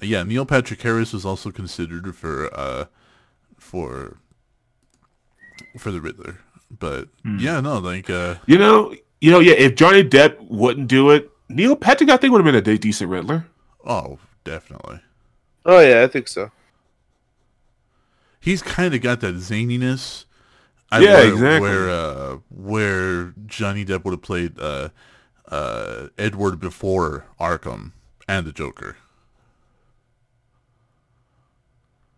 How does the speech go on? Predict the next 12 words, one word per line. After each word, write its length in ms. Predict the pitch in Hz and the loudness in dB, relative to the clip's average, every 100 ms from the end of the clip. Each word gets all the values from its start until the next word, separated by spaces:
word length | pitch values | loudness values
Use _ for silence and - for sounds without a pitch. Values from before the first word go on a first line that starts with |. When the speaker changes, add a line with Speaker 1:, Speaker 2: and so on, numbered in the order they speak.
| _ _ _ _ _ 113 - | _ _ _ _ _ -20 -2
Speaker 2:
Eddie 220 | 123 143 117 | 2 4 4
Murphy 300 | 110 120 131 | 2 2 0
is 80 | 127 | 0
the 100 | 131 | 0
Riddler? 320 | 139 139 147 | 0 0 -6
Come 320 | - 156 - | -2 -2 -2
on. 200 | 65 - _ _ _ _ _ _ | -12 -14 _ _ _ _ _ _
Speaker 1:
What? 300 | 82 95 85 _ _ _ _ _ - | -14 -12 -14 _ _ _ _ _ -10
Oh. 300 | 92 73 80 | -10 -8 -10
<laughs> 220 | 170 - | -10 -6
Speaker 2:
Yeah, 320 | 240 240 226 123 | -2 0 4 4
like, 260 | 117 160 | 4 0